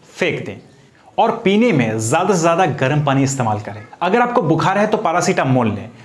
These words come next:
अगर उससे भी ठीक नहीं हो रहा है, तो paracetamol के साथ साथ vitamin सी और vitamin D complex और antibiotic ज़रूर लें। और oximeter से अपने oxygen का level check करते रहें।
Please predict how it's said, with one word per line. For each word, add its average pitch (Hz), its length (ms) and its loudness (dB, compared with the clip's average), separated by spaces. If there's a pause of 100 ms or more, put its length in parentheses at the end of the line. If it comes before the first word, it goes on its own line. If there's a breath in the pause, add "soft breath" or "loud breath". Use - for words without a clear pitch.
(140 loud breath)
अगर 165 140 2
उससे 226 280 2
भी 240 100 2
ठीक 233 240 0
नहीं 170 220 4
हो - 140 2
रहा 113 120 0
है, 98 80 -6
तो 165 140 -2
paracetamol 185 680 2
के 214 100 2
साथ 185 180 0
साथ 190 140 -2
vitamin 156 420 0
सी 208 360 0 (220 loud breath)
और 160 140 2
vitamin 165 400 2
D 180 140 2
complex 139 580 0 (200 loud breath)
और 190 200 0
antibiotic 175 640 0
ज़रूर 143 500 2
लें। 113 200 0 (440 loud breath)
और 220 100 4
oximeter 240 640 2
से 143 180 2
अपने 170 320 2
oxygen 226 420 2
का 214 80 2
level 190 240 4
check 190 280 0
करते 156 260 0
रहें। 120 220 -2